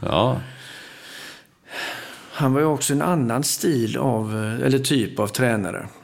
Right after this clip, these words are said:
Speaker 2: Det var mycket känslor och pang på rödbetan och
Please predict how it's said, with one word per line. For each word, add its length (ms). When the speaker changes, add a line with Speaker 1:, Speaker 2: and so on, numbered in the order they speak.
Speaker 2:
Det 80
var 140
mycket 260
känslor 640
och 160
pang 240
på 140
rödbetan 600
och 60